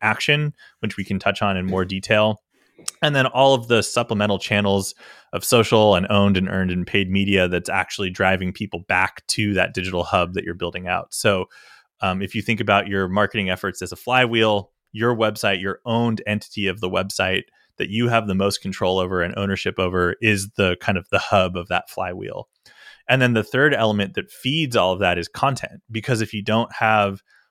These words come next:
ongoing valuable content that is engaging, that's inspiring, that's activating, then you have this machine, but you're not giving it any gasoline. So those are kind of the three elements. Um, and I think that those elements are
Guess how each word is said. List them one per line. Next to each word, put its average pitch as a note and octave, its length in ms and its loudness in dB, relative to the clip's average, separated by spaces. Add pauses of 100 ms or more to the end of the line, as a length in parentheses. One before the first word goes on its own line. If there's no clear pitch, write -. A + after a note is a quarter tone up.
(140)
ongoing G#2+ 880 2
valuable G#2+ 720 2
content F#2+ 640 -4
that F#2+ 160 0
is F#2 160 -4
engaging, A2+ 600 0
that's F#2+ 240 -4
inspiring, G#2+ 640 0
that's F2 140 -8 (100)
activating, G2 680 -4 (360)
then A#2+ 280 0
you A2 140 -4
have A#2+ 260 0
this G#2+ 180 -4
machine, G#2 400 -4
but G2 80 -4
you're F#2 100 -8
not F2+ 180 -6
giving F2+ 200 -8
it F2+ 140 -6
any F2+ 140 -10
gasoline. F2+ 600 -6
So B2 120 -2
those B2+ 260 4
are C#3+ 80 2
kind - 180 -2
of G2 60 -4
the F#2+ 80 -10
three G2+ 360 -4
elements. F#2+ 640 -4
Um, F#2 320 -2
and A2 100 0
I G#2 60 4
think B2+ 240 0
that - 120 -14
those G#2 200 4
elements A2+ 360 2
are F#2+ 300 4